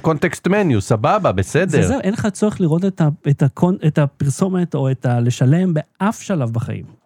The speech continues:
Speaker 1: לא, יש, כי כשאתה פותח את זה באמצעות זה אקסטרקט, אז הוא יקפיץ לך. תנסה, תפתח עכשיו קובץ rar, בוא
Speaker 2: אך,
Speaker 1: תנסה.
Speaker 2: אני כל היום
Speaker 1: תעשה
Speaker 2: עושה את זה.
Speaker 1: כוכבית נקודה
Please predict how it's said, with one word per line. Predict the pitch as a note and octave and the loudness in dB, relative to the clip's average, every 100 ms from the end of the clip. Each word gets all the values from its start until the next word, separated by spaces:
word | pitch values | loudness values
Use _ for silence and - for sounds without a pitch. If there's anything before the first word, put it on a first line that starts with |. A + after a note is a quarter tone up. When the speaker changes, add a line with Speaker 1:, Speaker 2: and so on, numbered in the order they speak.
| - | 0
Speaker 1:
לא, | G2+ A2 F#2+ | 2 4 2
יש, | F#2 A2+ - | 0 0 -2
כי | A2 | -6
כשאתה | - - | -2 -4
פותח | - A#2 C3+ C#3 | -2 0 0 0
את | B2+ | -2
זה | A#2 | 0
באמצעות | A2+ A2+ B2 A#2+ | 0 0 -2 -2
זה | D3 | -2
אקסטרקט, | C#3+ - E3+ F3 | -2 0 -2 0
אז | A#2+ | -4
הוא | G#2+ | -4
יקפיץ | - C#3 - | -4 -4 -4
לך. | G2+ F2 F2+ | -8 -6 -2
תנסה, | D#3+ - F#4 - | -2 0 -2 -2
תפתח | - D4+ D4 | -2 -2 -2
עכשיו | - C4 | -2 -4
קובץ | - A#3 - | -2 -4 -2
rar, | D#3 G#2 - | -2 -2 -2
בוא | C#3 | -4
Speaker 2:
אך, | F#3+ | -2
Speaker 1:
תנסה. | E3+ C3+ | -2 0
Speaker 2:
אני | B2+ C3 - | 0 0 0
כל | D#3 F3+ | 0 2
היום | E3 E3+ D4+ | 2 2 2
Speaker 1:
תעשה | G#3 | 2
Speaker 2:
עושה | - | 2
את | - | 0
זה. | |
Speaker 1:
כוכבית | - C4+ C3+ C#3+ - | 0 0 0 -2 -2
נקודה | D3 A#2+ | -2 0